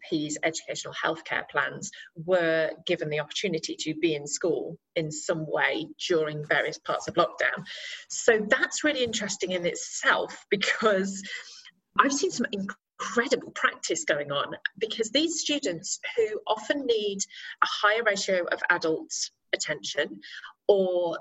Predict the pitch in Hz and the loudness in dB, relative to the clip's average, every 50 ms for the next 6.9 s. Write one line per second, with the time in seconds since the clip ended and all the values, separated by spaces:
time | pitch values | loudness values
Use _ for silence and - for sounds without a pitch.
0 | - - 185 180 175 175 165 160 - - - 202 185 180 170 175 170 165 160 - | 0 0 0 2 2 -2 -4 -4 -4 -4 -2 0 0 2 2 0 0 -2 -2 -2
1 | 156 151 156 160 160 185 262 311 294 - - - - - - - - - _ - | 0 0 0 0 0 -2 -4 -4 -6 -8 -8 -8 -8 -10 -14 -18 -20 -2 _ 4
2 | - - 202 202 208 190 185 185 180 170 170 170 175 165 165 165 165 165 - - | 6 6 6 2 0 0 0 -2 -4 -4 -4 -2 0 0 2 2 2 0 0 -2
3 | - - 190 175 160 - - - 160 151 156 160 139 147 240 - - - - - | -2 0 0 -2 -2 -2 -2 -2 -2 0 2 2 2 2 0 -2 -6 -8 -8 -8
4 | - - - 214 202 202 202 202 190 185 180 180 185 185 190 185 180 180 180 175 | -2 2 4 4 4 4 4 2 2 2 0 -2 -2 -2 0 0 0 0 -2 -2
5 | 170 175 - _ - - - - - 233 220 196 196 180 - - - 151 95 - | -4 -6 -10 _ -14 -14 -10 -4 0 0 2 2 0 -2 -2 0 2 2 2 0
6 | - - - - 143 151 180 196 208 185 175 170 156 160 160 - - - | -2 -6 -6 -6 -8 -8 -6 -2 -2 0 0 -2 -2 -2 -4 -6 -8 -8